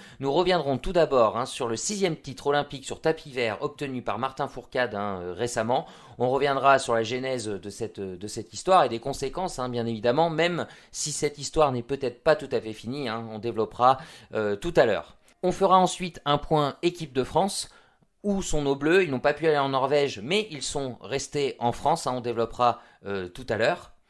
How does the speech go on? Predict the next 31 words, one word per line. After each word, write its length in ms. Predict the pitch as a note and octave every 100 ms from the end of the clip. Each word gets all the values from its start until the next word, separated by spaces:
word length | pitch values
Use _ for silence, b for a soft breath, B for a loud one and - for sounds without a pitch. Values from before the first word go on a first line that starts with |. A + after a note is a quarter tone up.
| b b b b b
Également 640 | - G3+ G#3 G3 G3 F3 -
un 120 | F#3+
point 340 | F#3+ F#3 F3+
sur 240 | D#3 - G#3+
le 100 | F#3+
calendrier 440 | F3+ E3 D3 D3
de 40 | C3+
la 80 |
Coupe 200 | B2+ C3+
du 100 | A#2+
Monde, 220 | B2 F3+ C#3+
hein. 180 | C#3+ B B B A2
Euh, 280 | A2 G#2+
on 80 | A2
vous 120 | A#2+
fera 220 | C3 - C#3
un 40 |
dernier, 380 | C#3 D#3 D#3+ C#3+
euh, 100 | A#2+
rapport, 540 | B2 C3+ D3 D3 A2+
hein, 120 | A#2+
un 40 | A#2
dernier 300 | B2 B2 B2+
rappel 520 | C3+ C#3+ D#3 C#3+ A2
sur 280 | - A#2+ A2
les 100 | A2
changements 320 | B2+ A#2+ C3
apportés 340 | B2 B2 A#2+
sur 160 | C3 A#2+
ce 120 | -
calendrier. 720 | B2 A2+ G#2+ G#2+ A#2+ D#3 F3+